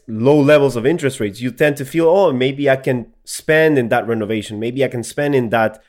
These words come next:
item that I want." Now, we can't include travel in there because it's not available, but I think that creates an effect that people feel more wealthy than what they are without having materialized that wealth in the house, and that creates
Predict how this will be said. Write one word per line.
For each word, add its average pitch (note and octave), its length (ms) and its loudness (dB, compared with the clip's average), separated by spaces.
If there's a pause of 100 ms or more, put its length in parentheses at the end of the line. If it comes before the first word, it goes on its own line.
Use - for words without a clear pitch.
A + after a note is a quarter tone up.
(140)
item B2 420 0
that G#2+ 140 -2
I G2+ 120 -2
want." A#2 320 2
Now, C3+ 180 2
we G#2+ 300 -8
can't B2 200 4
include A2 280 -4
travel D3 340 2
in G2 140 0
there G2+ 160 -2
because G2 280 -14
it's - 220 -18
not A2 140 -2
available, G#2+ 480 0
but G2 240 -8 (260)
I A#2+ 140 0
think D3+ 280 -4
that D3 220 0
creates C#3+ 640 0 (300)
an B2 180 0
effect C#3 360 0
that A#2+ 140 -2
people C#3 380 -6
feel D3+ 340 -2
more D3 220 2
wealthy B2+ 380 0
than A2+ 240 -10
what A2 220 -6
they G#2 140 -4
are A#2+ 380 0 (220)
without A#2 280 0
having B2+ 300 -2
materialized A#2+ 640 0
that A2 120 -2
wealth A#2 280 0
in B2+ 100 -4
the G#2+ 100 -6
house, A2+ 400 -2
and A2+ 220 -4
that C3 240 -2
creates B2+ 480 -6